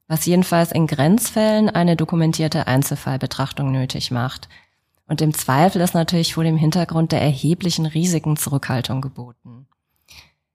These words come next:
Die Europäische Kommission, auch in Person von Frau Vestager, wird jedenfalls nicht müde zu betonen, dass eine Intervention notwendig sei, um zu verhindern, dass vollendete Tatsachen geschaffen werden würden.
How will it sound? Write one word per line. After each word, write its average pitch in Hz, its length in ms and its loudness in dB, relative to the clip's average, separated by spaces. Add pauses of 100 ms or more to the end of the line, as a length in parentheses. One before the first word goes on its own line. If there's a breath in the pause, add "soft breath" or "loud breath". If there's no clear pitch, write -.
(160)
Die 104 100 -8
Europäische 175 420 0
Kommission, 175 640 2
auch 175 160 4
in 175 120 2
Person 165 340 -2
von 156 420 0
Frau - 240 -6
Vestager, 180 560 0
wird 175 140 0
jedenfalls 170 420 0
nicht 156 160 -2
müde 196 300 4
zu - 160 -6
betonen, 220 760 0 (380 loud breath)
dass 190 180 -2
eine 180 300 4
Intervention 170 840 0
notwendig 156 760 -2
sei, 139 400 0
um 170 140 2
zu - 160 -6
verhindern, 170 560 2
dass 165 200 0
vollendete 160 680 2
Tatsachen 139 560 -2
geschaffen 127 440 -2
werden 123 300 0
würden. 123 420 -4